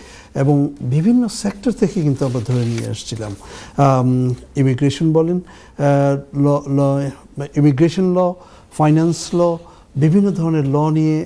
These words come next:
এবং মর্গেজ অ্যাডভাইজার, বিভিন্ন ধরনের মর্গেজ অ্যাডভাইজারকে আমরা নিয়ে আসছি। আমরা, আহ, মর্গেজ অ্যাডভাইজার, সারিয়া ল নিয়ে কথা বলেছি। প্রচুর, আহ, উম, এপিসোড করেছি গত এগারোটি বছর ধরে।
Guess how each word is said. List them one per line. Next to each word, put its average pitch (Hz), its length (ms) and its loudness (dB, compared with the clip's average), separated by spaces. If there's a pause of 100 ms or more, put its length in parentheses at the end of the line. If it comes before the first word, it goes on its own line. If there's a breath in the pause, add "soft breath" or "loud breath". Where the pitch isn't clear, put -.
(100)
এবং 143 480 0
মর্গেজ 175 360 2
অ্যাডভাইজার, 131 960 -2
বিভিন্ন 147 280 2
ধরনের 151 300 -2
মর্গেজ 151 500 -2
অ্যাডভাইজারকে 165 1200 0
আমরা 147 200 0
নিয়ে 131 220 -2
আসছি। 113 440 -10 (320 loud breath)
আমরা, 165 260 4
আহ, 160 120 0 (920)
মর্গেজ 180 640 2
অ্যাডভাইজার, 170 580 -2 (460)
সারিয়া 208 560 2
ল 165 220 2
নিয়ে 156 340 -2
কথা 127 240 -6
বলেছি। 117 420 -10 (640 loud breath)
প্রচুর, 262 520 4 (140)
আহ, 147 80 0
উম, 143 640 0 (120)
এপিসোড 143 460 -2
করেছি 135 320 0
গত 120 240 -4
এগারোটি 113 480 -4
বছর 117 340 -4
ধরে। 107 240 -8